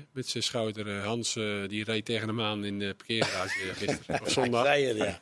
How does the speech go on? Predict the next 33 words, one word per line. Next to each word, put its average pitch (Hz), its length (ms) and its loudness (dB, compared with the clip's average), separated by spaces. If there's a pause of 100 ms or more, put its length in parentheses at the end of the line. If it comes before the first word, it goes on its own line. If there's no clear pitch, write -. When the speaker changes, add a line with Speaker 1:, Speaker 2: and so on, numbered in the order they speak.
Speaker 1:
Ja. 110 260 0 (160)
Speaker 2:
Ja. 131 140 0
Speaker 1:
Dus, 123 180 2
ehm, 113 640 2 (440)
dus - 120 -8
dat - 180 -2
is 117 100 0
even 110 220 2
de 101 80 -10
vraag. 117 260 0
Want 110 140 -2
die 117 120 4
heb 117 100 2
je 117 100 0
dan, 110 160 2
want 110 200 0
die 110 120 0
heb 107 100 0
je, 104 260 0
denk 107 200 -2
ik, 101 140 -4
nodig 107 340 -2
op 101 140 -8
het 104 100 -8
middenveld. 101 600 -2
En 110 140 -2
ook 110 140 -4
met - 160 0
zijn 120 140 2
lengte 120 280 2
voor 113 160 0
de 110 60 -2
spelervattingen. 113 720 -2